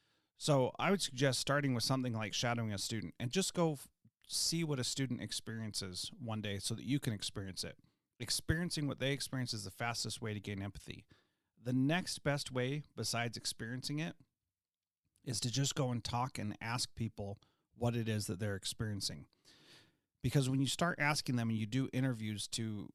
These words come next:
to gain empathy, they're called empathy interviews, and you can look up on the internet a number of ways to do these. You start to experience how people are experiencing things and understand that a little bit better. So shadowing a student or a teacher or a parent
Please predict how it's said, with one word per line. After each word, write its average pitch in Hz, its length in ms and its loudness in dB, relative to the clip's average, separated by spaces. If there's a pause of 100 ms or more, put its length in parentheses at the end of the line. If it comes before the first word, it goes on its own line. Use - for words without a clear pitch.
(100)
to 110 100 -4
gain 117 360 0
empathy, 110 380 -6
they're 101 120 -6
called 107 280 -2
empathy 110 400 -4
interviews, 104 540 -4
and 107 140 -4
you 104 60 -6
can 98 380 -6
look 127 240 -2
up 123 140 0
on 117 160 0
the 107 60 -2
internet 107 400 -4 (360)
a 120 80 -4
number 120 320 0
of 110 120 -6
ways 107 220 -4
to - 120 -8
do 127 160 0
these. 95 360 -6 (300)
You 127 140 2
start 156 300 2
to 156 100 -2
experience 131 840 -2 (160)
how 127 260 0
people 120 380 -2
are 107 60 -2
experiencing 107 600 -4
things 101 460 -8 (420)
and 107 300 -4
understand 117 500 -2
that 101 120 -2
a 101 60 -2
little 104 200 -2
bit 98 240 -6
better. 101 320 -4 (300)
So 107 360 0 (200)
shadowing 139 400 0
a 131 60 -2
student 135 460 -2
or 120 140 -4
a 120 40 -4
teacher 131 380 -4
or 104 120 -2
a 98 40 -4
parent 120 460 -6